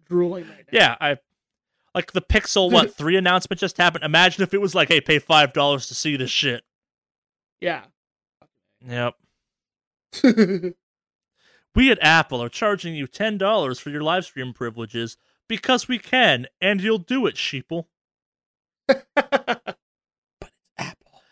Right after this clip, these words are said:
Speaker 2: But it's Apple. But it's Blizzard.
Speaker 1: Yeah.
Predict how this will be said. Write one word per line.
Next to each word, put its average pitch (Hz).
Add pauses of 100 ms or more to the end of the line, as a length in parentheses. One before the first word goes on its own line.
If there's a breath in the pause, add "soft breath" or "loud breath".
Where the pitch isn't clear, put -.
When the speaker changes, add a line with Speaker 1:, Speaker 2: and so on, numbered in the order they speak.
(240)
Speaker 2:
But -
it's -
Apple. - (440)
But -
it's -
Blizzard. - (1300)
Speaker 1:
Yeah. 190